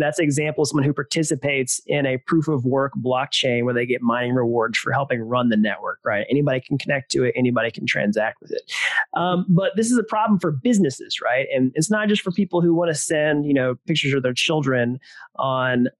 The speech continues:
uh, Facebook, for example. It's also a problem for a business that has confidential or sensitive data and they want to use a blockchain for business use cases. Like, think about,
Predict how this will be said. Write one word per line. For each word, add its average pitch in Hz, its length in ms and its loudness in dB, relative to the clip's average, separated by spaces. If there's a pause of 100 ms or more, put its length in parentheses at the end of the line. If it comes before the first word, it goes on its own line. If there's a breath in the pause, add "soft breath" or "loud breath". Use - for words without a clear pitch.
uh, 110 420 0
Facebook, 175 720 -2
for 139 160 -2
example. 127 440 0
It's 135 120 -4
also 202 300 2
a 170 40 2
problem 151 560 0
for 139 240 -2
a 123 80 0
business 156 600 0
that 135 140 -2
has 131 480 -2 (160)
confidential 160 560 0
or 139 100 2
sensitive 147 640 0
data 123 500 2
and 135 160 0
they 151 140 2
want 135 240 0
to - 80 -4
use 143 180 2
a 143 60 2
blockchain 135 640 0
for 127 100 -2
business 127 440 0
use 196 180 4
cases. - 520 -2
Like, 131 200 -2
think 160 160 -4
about, 139 380 0